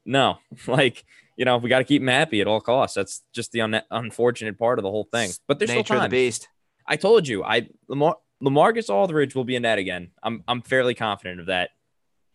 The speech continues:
Speaker 2: It's the nature of the beast. You have to
Speaker 1: And,
Speaker 2: make
Speaker 1: and
Speaker 2: some
Speaker 1: low-key, they did keep
Speaker 2: tough
Speaker 1: Blake
Speaker 2: decisions.
Speaker 1: Griffin,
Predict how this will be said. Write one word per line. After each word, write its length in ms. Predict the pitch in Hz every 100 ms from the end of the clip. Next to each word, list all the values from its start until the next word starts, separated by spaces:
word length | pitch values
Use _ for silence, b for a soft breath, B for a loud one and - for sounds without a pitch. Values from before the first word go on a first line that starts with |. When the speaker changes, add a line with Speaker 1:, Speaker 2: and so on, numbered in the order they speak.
| b b b
Speaker 2:
It's 160 | - -
the 100 | 107
nature 220 | 110 -
of 60 | 123
the 40 |
beast. 340 | 123 143 - -
You 80 | 98
have 80 | 95
to 60 |
Speaker 1:
And, 60 | 104
Speaker 2:
make 80 | 156
Speaker 1:
and 80 |
Speaker 2:
some 40 | 170
Speaker 1:
low-key, 300 | 180 175 202
they 160 | 151
did 180 | 143 160
keep 120 | -
Speaker 2:
tough 80 | 123
Speaker 1:
Blake 160 | 131 120
Speaker 2:
decisions. 220 | 113 107
Speaker 1:
Griffin, 180 | 98